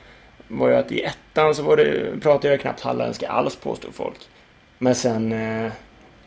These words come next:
sen i tvåan ska jag tydligen brett på. Jag vet inte, alltså det, jag, jag har inte märkt av det personligen, så... Jag tror det, det är mest andra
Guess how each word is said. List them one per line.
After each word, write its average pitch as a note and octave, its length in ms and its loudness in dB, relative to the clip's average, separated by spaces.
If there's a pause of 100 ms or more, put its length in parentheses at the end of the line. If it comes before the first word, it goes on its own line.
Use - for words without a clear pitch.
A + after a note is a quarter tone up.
(880)
sen A#2+ 200 -2
i A#2+ 80 -2
tvåan C#3 520 -2
ska C#3+ 120 -2
jag C#3 100 2
tydligen B2+ 260 -4
brett - 220 -8
på. G#2 120 -10 (640)
Jag B2 120 -2
vet A#2 120 0
inte, A#2 240 0
alltså B2+ 160 2
det, D3+ 220 2 (320)
jag, D3+ 480 12
jag D3 120 10
har D3+ 80 10
inte F3+ 160 0
märkt C#3 200 -2
av B2+ 140 0
det A#2 60 -12
personligen, B2+ 680 -6
så... B2 380 -4 (580)
Jag A#2+ 140 -2
tror D#3 160 2
det, C3 80 2 (560)
det C#3 80 0
är D#3 60 4
mest D3 140 2
andra D3 480 2